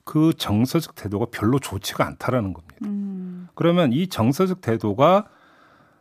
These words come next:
Speaker 1: 아, 최고위원 사이에서 어느 정도까지나 퍼져 있는지 이게 좀 확인할 수 있는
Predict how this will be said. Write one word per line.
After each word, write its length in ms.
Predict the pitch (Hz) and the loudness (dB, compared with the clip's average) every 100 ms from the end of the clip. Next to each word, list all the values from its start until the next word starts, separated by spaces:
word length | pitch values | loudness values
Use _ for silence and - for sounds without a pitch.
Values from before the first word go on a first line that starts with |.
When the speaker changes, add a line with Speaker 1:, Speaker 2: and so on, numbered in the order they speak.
| - | -6
Speaker 1:
아, 300 | 98 95 92 | -2 0 -2
최고위원 800 | - - 254 247 240 147 139 139 | 0 2 4 4 4 4 4 2
사이에서 460 | - 110 104 104 139 | 0 -2 -2 0 -2
어느 320 | - 98 165 | 0 4 4
정도까지나 880 | 185 208 208 196 190 151 123 135 139 | 4 4 4 2 4 2 2 2 2
퍼져 440 | - 190 190 196 | 2 0 4 2
있는지 640 | 104 101 117 156 160 131 120 | 4 4 6 6 4 4 0
이게 440 | 85 107 110 175 | 2 -2 4 2
좀 360 | 160 151 131 123 _ _ _ _ _ _ _ | 4 4 4 0 _ _ _ _ _ _ _
확인할 500 | - 190 233 226 208 | -4 2 4 4 4
수 160 | - 151 | 2 2
있는 520 | 139 139 147 151 | 4 4 4 2